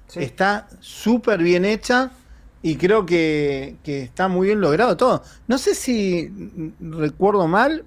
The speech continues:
Speaker 2: pero puede ser que, bah, no sé si lo sabes este dato,
Speaker 1: Decime.
Speaker 2: que, eh, de la, de la realización participó Dalí, ¿puede ser?
Speaker 1: Exactamente,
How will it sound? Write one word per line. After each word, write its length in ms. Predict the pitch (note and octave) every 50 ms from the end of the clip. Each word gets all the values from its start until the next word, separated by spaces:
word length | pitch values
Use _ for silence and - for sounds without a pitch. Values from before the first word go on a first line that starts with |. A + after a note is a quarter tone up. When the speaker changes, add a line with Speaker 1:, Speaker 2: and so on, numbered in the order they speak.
| -
Speaker 2:
pero 420 | - E3+ D#3 D#3+ D#3 D#3 D3+ D3+ - - - - _ _ _ _ -
puede 160 | B3+ D4 B3
ser 240 | - - D4+ D#4+ A#3+
que, 580 | - A3 G3 F#3 F3 E3 D#3+ D3+ D3 C#3 C#3 B2+
bah, 160 | C3+ D3+ D3+
no 100 | C#3 C3
sé 160 | B2+ - F3+
si 160 | D#3 - - C#3+
lo 100 | A#2+ A#2
sabes 300 | - E3+ F#3 E3 - -
este 200 | A#2+ - - B2+
dato, 180 | A#2 A2 -
Speaker 1:
Decime. 300 | - - - D3+ C3+ B2 - - - - -
Speaker 2:
que, 880 | - F3+ E3+ E3 D#3+ D#3 D3+ D3+ D3+ D#3 - D#3+ D3+ D3+ D3+ D3+ D3 D3
eh, 40 | C#3+
de 140 | C3+ D#3 D3+
la, 280 | D3+ D#3 D#3 D#3+ E3+ -
de 200 | D#3 C#3+ D#3 D#3
la 160 | D#3 D#3 D3+
realización 800 | D3+ D#3+ D#3 D#3 D#3+ D#3 - - E3+ D3+ - - A3+ B3 A#3+
participó 1000 | - G#3 D#3+ D3+ - C#3 - - C#3 B2 - D#3+ E3 D#3+ D#3 D3 C#3+ C#3 C3 B2+ B2
Dalí, 480 | C3 C3 C3+ C#3 D#3+ G#3 C#4+ E4 D4+ -
¿puede 200 | - E3+ D3+ C#3+
ser? 60 | B2+ -
Speaker 1:
Exactamente, 560 | F#3+ G#3+ F#3+ F3 E3 D3 C3+ B2+ B2+ C#3 B2+